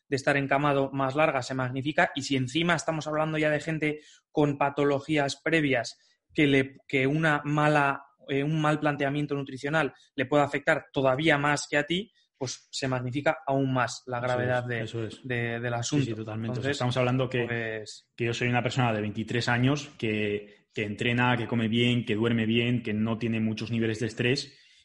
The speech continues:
Speaker 2: y que estando dos semanas ingresado he perdido trece kilos.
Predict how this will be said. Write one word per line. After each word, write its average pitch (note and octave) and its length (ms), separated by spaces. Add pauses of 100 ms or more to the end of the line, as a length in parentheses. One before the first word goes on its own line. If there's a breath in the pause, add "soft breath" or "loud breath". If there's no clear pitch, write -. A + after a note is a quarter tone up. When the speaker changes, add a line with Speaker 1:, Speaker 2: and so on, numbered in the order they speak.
Speaker 2:
y A2+ 120
que A#2 80
estando A#2+ 640 (260)
dos B2 240
semanas B2+ 500
ingresado B2 540
he A#2+ 80
perdido A2+ 300
trece A2 260
kilos. - 400